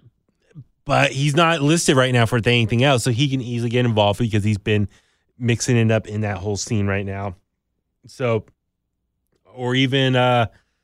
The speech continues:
let's see, Kevin Owens, he doesn't have anything listed as well. I mean, so there's, there's so many guys who's been kinda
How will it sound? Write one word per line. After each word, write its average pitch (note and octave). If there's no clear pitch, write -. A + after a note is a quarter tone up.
let's A#2
see, -
Kevin C#3
Owens, B2+
he B2
doesn't B2
have G#2+
anything F#2+
listed F#2+
as F2+
well. F#2
I G2
mean, G#2+
so C#3+
there's, F3+
there's C3+
so F#3+
many F3+
guys B2
who's A#2+
been A#2
kinda A#2